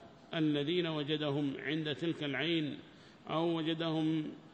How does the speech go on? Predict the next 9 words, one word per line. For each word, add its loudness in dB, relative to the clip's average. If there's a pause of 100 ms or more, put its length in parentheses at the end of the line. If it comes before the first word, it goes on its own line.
عند 0
طلوع 0
الشمس -2
وموضع -2
طلوع -2
الشمس، -6 (720)
موضع 0
طلوع -2
الشمس، -6